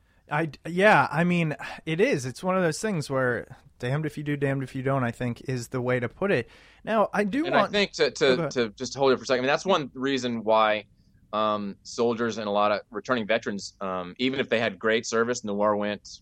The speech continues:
Speaker 2: comparatively well for them, feel sort of damned and in some cases feel sort of, uh, like they have some sort of scarlet letter on them, is they feel like, "I did the best I could and I still had awful things happen to me. I must just be a bad person."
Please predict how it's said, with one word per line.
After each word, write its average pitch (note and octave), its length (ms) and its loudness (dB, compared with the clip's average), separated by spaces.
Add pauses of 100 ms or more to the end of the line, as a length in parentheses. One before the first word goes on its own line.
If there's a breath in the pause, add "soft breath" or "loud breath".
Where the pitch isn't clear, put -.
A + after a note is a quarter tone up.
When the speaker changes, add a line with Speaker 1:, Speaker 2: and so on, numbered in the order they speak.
(200)
Speaker 2:
comparatively G#2 480 -2
well G2 220 2
for G#2+ 100 -4
them, A#2+ 260 -2 (460 soft breath)
feel D3+ 320 4
sort C#3 300 2
of F#2+ 160 -6
damned A#2 600 -2
and G#2 320 -4
in G#2+ 100 -6
some A2+ 180 -2
cases A2+ 480 -2
feel A#2 200 4
sort A2 280 0
of, G2 140 0 (480)
uh, G2+ 180 6
like G2+ 180 2
they A2 60 2
have G#2+ 100 2
some A#2 80 -10
sort G#2 120 -4
of F#2+ 60 -2
scarlet G#2+ 380 2
letter G#2 260 2
on B2 140 2
them, C3+ 120 -2
is G#2 120 -4
they G2+ 140 0
feel A#2+ 240 2
like, G#2 260 4 (460)
"I B2+ 160 2
did D#3+ 120 -4
the C3 80 2
best B2 360 0
I G#2+ 100 0
could A#2+ 400 -2
and G2 120 -6
I F#2+ 100 -6
still C3 340 -2
had A2 160 0
awful G2+ 300 -2
things G2 240 -8
happen F#2+ 320 -4
to F2+ 60 -10
me. F2+ 380 -10
I B2 200 2
must A#2 280 -2
just G2 200 -10
be G2+ 140 -4
a F2+ 40 -2
bad F2+ 300 -4
person." F#2 420 -6